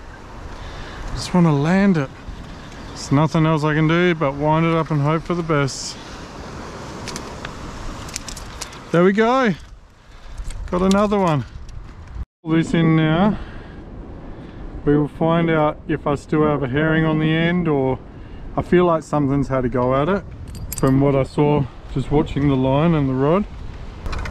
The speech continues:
And how's my herring? Something had to go at it for sure. But nothing had a decent set of chompers.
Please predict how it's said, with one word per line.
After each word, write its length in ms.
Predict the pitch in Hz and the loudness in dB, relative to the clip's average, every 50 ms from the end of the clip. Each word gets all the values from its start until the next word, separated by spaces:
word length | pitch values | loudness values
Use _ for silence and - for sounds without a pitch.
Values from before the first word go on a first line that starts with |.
| - - - - - - - - - - - - - | -6 -6 -6 -4 -4 -4 -4 -4 -6 -6 -6 -2 2
And 100 | 131 131 | 4 6
how's 300 | 135 143 156 160 156 139 | 6 6 6 4 2 2
my 140 | 143 143 131 | 2 2 2
herring? 340 | 131 139 143 147 143 131 123 | 4 4 2 2 2 2 0
Something 400 | - - 175 180 170 180 185 160 | 0 2 0 2 2 2 2 2
had 140 | 151 143 131 | 2 2 2
to 80 | 123 | 0
go 280 | 113 127 123 120 120 117 | 0 0 0 2 2 0
at 100 | 113 117 | 0 -2
it 80 | 123 - | -4 -4
for 100 | - 117 | -8 -8
sure. 540 | - - - - 131 127 123 120 113 98 - - - - - - - - - - - - - - - - - - - - - - - - - - - | -6 -4 0 2 2 4 4 2 2 0 -4 -8 -18 -18 -18 -18 -18 -16 -16 -16 -16 -14 -12 -12 -12 -10 -10 -10 -12 -12 -12 -14 -12 -12 -12 -6 0
But 540 | - 143 143 160 185 - - - - - - - - - - - - - - - - - - - - - - - - - - - - - - - - - - - - - - - - - - - - - | 2 4 4 4 2 -2 -6 -10 -10 -10 -12 -14 -14 -14 -14 -14 -12 -8 -6 -6 -6 -6 -10 -12 -14 -14 -14 -14 -14 -14 -14 -14 -12 -10 -10 -10 -10 -10 -12 -10 -10 -10 -10 -12 -12 -12 -10 -6 0 4
nothing 480 | 160 156 165 180 175 - - 190 180 | 4 6 6 6 4 2 2 2 4
had 200 | 170 165 170 165 | 4 4 4 2
a 40 | 156 | 2
decent 360 | 143 156 156 147 139 151 143 | 2 2 2 2 2 0 0
set 160 | 143 151 143 139 | 2 0 0 0
of 80 | 135 | 0
chompers. 600 | - - 147 143 139 127 139 120 110 - - - | 0 0 2 2 2 2 0 -2 -2 -4 -8 -14